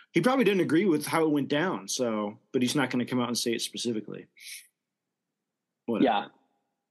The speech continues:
Speaker 2: probably right.
Speaker 1: It's not our drama. <laughs> It's not our drama to
Speaker 2: Yeah.
Speaker 1: worry about. But anyway,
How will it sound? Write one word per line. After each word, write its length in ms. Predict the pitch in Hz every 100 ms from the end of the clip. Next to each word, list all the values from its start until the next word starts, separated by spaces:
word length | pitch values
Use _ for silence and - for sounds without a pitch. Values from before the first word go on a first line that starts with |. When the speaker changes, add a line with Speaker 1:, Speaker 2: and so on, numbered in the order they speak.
| _ _ -
Speaker 2:
probably 220 | 180 113
right. 120 | 95
Speaker 1:
It's 80 | 101
not 140 | 135
our 120 | 123 117
drama. 320 | 107 90 98 - _ -
<laughs> 120 | - 151 -
It's 520 | 190 175 - - -
not 140 | 262
our 140 | 156 160
drama 260 | 135 120
to 60 | 127
Speaker 2:
Yeah. 60 | 107
Speaker 1:
worry 160 | 113
about. 260 | 110 107 120
But 100 | 151
anyway, 280 | 170 127 -